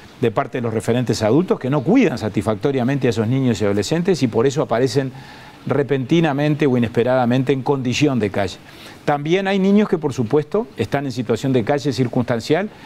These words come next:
porque son arrastrados por los adultos que están cumpliendo algún tipo de actividad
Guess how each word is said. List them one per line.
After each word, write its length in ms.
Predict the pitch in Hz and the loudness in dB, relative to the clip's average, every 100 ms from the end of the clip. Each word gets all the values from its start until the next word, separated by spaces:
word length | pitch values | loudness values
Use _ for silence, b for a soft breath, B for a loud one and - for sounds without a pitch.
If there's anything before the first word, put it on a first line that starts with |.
| B B - | B B -2
porque 180 | 127 | 0
son 180 | 120 143 | 2 0
arrastrados 520 | 147 120 - 143 180 | -2 -4 -2 -2 -2
por 140 | - 131 | -2 -2
los 160 | 120 | 0
adultos 420 | 123 170 170 113 98 | 0 0 0 -4 -4
que 60 | |
están 220 | 110 139 | -2 -2
cumpliendo 420 | 131 123 131 147 143 | -2 -2 0 0 0
algún 240 | 127 139 | 0 0
tipo 320 | 160 156 120 | 0 0 2
de 80 | 110 | 0
actividad 580 | 98 - 104 107 127 | 0 0 2 2 0